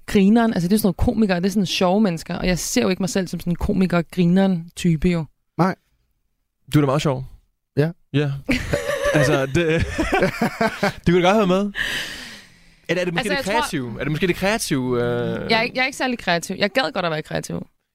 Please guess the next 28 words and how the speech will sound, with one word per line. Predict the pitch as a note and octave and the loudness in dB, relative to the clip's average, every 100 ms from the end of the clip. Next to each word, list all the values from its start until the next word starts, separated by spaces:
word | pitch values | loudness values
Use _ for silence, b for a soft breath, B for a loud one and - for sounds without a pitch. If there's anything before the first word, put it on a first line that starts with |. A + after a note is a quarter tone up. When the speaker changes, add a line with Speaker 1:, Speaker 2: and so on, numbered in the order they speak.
| _ | _
Speaker 1:
Altså, | F#3+ F#3 E3+ F3+ | 2 2 0 -2
men, | G3+ F#3+ F3+ | 0 2 2
øhm, | E3+ D#3+ D#3 D3+ D3 - | 2 0 -4 -6 -8 -4
altså, | F3+ F#3+ F3 - | 0 2 0 0
hvis | F3+ D#3+ | 0 2
jeg | F3 | 2
blev | E3+ | 0
spurgt, | D3 G3 A3 | 2 2 4
ville | B3+ | 2
jeg | F#3 | 4
da | |
ikke | D3+ - | 2 0
sige | G#3+ | 0
nej. | D#3+ - F3+ _ _ _ _ _ - | 0 -2 -6 _ _ _ _ _ 0
Speaker 2:
Okay. | C#3+ A#3+ A3+ G3+ - | 2 4 2 0 0
Nå, | F3 F#2+ | 0 2
okay. | A3 G3 E3 E3+ - - | 2 4 2 0 -6 0
Hvad | C#3+ | 4
med, | F#3+ G3+ F3+ E3 D3+ | 6 6 6 4 4
øh, | C#3+ | 2
hvad | C3 | 2
Speaker 1:
Fed | B2 | 2
Speaker 2:
med, | D#3 | 2
Speaker 1:
udfordring, | A3 B3 G3 E3+ | 0 -4 -6 -8
jo. | D3+ - _ _ _ | -10 -12 _ _ _
Speaker 2:
hvad | A#2+ | 4
med | D3+ | 4
forræder? | - A#2+ A#2+ - | 4 2 2 0